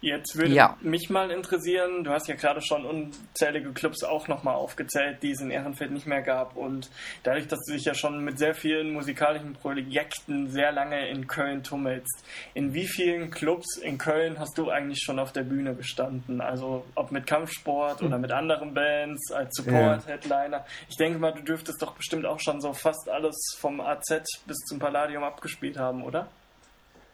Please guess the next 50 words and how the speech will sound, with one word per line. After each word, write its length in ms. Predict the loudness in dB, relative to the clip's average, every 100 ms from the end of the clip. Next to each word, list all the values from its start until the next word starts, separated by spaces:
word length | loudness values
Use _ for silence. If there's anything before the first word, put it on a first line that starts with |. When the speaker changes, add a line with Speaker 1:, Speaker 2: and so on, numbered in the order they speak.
| _ _ _ _ 8
Speaker 3:
Äh, 340 | 12 12 10 6 _ _
boah, 160 | -2 -2
ich 120 | 2
hab, 100 | 2 0 -14
das 160 | -8 4
hab 120 | 4
ich 120 | 6
nie 120 | 6 6
gezählt, 800 | 4 -6 -6 4 8 10 8 6
keine 280 | 8 8 10
Ahnung. 420 | 8 8 6 0 -14 _ _ 2
Ähm, 280 | 6 6 4
ich 140 | 4
weiß, 240 | 10 10 8
dass 160 | 6
Dennis 280 | 8 8 8
und 160 | 6 4
Richard, 540 | 4 10 10 8 2 4
äh, 280 | 8 8
am 240 | 6 2 4
Anfang 320 | 4 8 6
von 140 | 6 4
Kampfsport 540 | 4 2 4 8 8
öfter 220 | 6 4 8
mal 140 | 8
darüber 320 | 8 8 6
geredet 440 | 6 6 6 6 8
haben, 320 | 8 8 -2 -10 -4 6
weil 120 | 8
die 80 | 8
mit 140 | 2
Fire 260 | 8 10 10
in 100 | 8
the 100 | 6
Attic 260 | 6 6
schon 220 | 6 4 8
so 160 | 8
oft 200 | 8 4
allein 240 | 2 4 4
in 100 | 2
Köln 260 | 8 8
gespielt 440 | 8 0 2 2 6
haben, 300 | 6 6 0 -12 0
dass 180 | 2 10
denen 240 | 10 12
da 120 | 12 10
nur 120 | 8
noch 140 | 4
zwei, 260 | 4 6 8
drei, 320 | 8 4